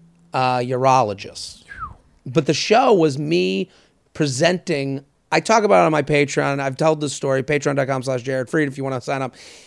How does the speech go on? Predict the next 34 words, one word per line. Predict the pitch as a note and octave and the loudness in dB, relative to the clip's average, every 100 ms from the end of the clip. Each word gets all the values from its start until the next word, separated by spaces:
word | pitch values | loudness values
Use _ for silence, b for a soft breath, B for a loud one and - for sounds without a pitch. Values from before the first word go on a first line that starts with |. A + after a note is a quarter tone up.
| b b _ | b b _
It's | C#3 C#3+ | -6 2
when | F3 | 6
I | |
went | F3+ D#3+ | 6 4
to | |
Big | D3 D3+ | 2 -2
Sky. | - B2+ A2+ A2 | -2 -2 -2 -4
I | |
told | A#2 E3 D3+ | 0 0 0
this | C#3 | -4
whole | C3+ | -4
story. | A#2+ - G#2+ D#2 F2 | -6 -8 -8 -10 -10
But | C#3+ C#3+ | -6 -4
it's | D3 D3 | -2 -2
a | |
long | D#3 G3+ C4+ A3 | 2 2 2 2
story | A3 F3 | 4 4
short. | C#3 - D3 C3+ B2+ _ _ _ _ _ - | 2 2 2 2 0 _ _ _ _ _ 0
I | E3 | 2
get | G3+ | 4
brought | F3 E3 | 4 4
in | D#3+ | 4
to | - C#3 | -2 -4
present | C#3+ C3 D#3 F3+ F3 | -4 -2 -2 -2 -2
this | E3 C#3 | -6 -6
company's | - D#3 C#3+ D3+ C3+ | -4 -4 -4 -6 -6
business | A2+ C#3+ D3 C3 B2 - | -4 -2 -2 -4 -10 -12
to | - F3 | -6 -4
the | D3 D3 | -2 -2
urologists. | B2+ A2+ A#2 G2+ A2 D2 - - - b b b - | -2 -2 -2 -2 -6 -14 -20 -20 -20 b b b -2
And | D3 | 2
I | |
was | D3 | 2
like, | C#3+ | 0